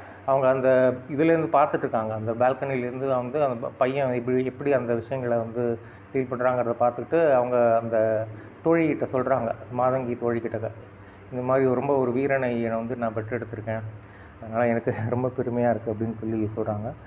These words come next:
ஒரு கட்டத்துல வந்து அவரும் மகனும் வந்து இறந்துடுறாரு. அப்போ வந்து அந்த, ஆ, அவங்க ஒய்ஃபுக்கும் அவங்க அப்போ வந்து கன்சீவா இருப்பாங்க. ஆ, அவங்களுக்கும் வந்து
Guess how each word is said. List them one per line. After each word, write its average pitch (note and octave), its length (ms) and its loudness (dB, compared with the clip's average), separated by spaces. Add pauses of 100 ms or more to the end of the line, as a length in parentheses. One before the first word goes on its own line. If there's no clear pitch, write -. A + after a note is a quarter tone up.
(360)
ஒரு D3+ 240 4
கட்டத்துல F3 380 4
வந்து E3+ 320 6
அவரும் E3 640 6
மகனும் F#3 420 4
வந்து D#3+ 260 4
இறந்துடுறாரு. C3 560 4
அப்போ E3+ 300 4
வந்து D#3+ 320 4
அந்த, A#2+ 480 2 (580)
ஆ, A#2+ 100 2 (1400)
அவங்க C3+ 260 4
ஒய்ஃபுக்கும் E3+ 580 2
அவங்க C3 580 4 (300)
அப்போ C#3+ 260 0
வந்து C3+ 240 0
கன்சீவா C#3 420 0
இருப்பாங்க. A#2+ 380 -2 (840)
ஆ, B2 380 -4 (1400)
அவங்களுக்கும் E3+ 420 4
வந்து D#3 540 4